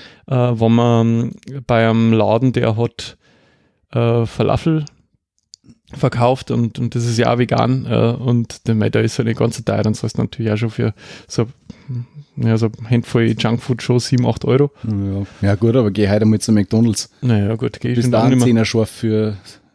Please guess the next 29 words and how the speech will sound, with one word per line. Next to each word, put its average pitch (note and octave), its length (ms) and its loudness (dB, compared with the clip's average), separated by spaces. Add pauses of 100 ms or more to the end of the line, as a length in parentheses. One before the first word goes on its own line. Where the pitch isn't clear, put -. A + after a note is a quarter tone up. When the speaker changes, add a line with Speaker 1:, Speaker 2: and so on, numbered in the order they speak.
Speaker 2:
nix. - 400 -4 (760)
Speaker 1:
Geh A#2+ 140 -4
ich A#2 60 -6
schon A#2 100 -4
lange G#2+ 140 0
nicht A#2+ 80 0
mehr. A2+ 140 -2 (500)
Aber, B2+ 580 2
äh, B2+ 260 2
nichtsdestotrotz C3+ 680 0
sind A#2 200 2
die, A#2 200 2
äh, A2+ 420 2 (500)
Preise B2 300 2
natürlich A#2+ 360 0
schon A#2 420 -2
entsprechend A#2 480 0
dem A2 260 0
Speaker 2:
Mhm. A2 60 -4
Speaker 1:
Tourismus A#2+ 440 0
angepasst. A2+ 580 -2
Speaker 2:
Ja, F#2+ 100 0
logisch. F2+ 240 -8
Speaker 1:
Und A#2 100 -2
von - 80 -8
denen A#2 180 2
gibt's A2+ 220 -6
grad - 180 -2
nur. B2 220 0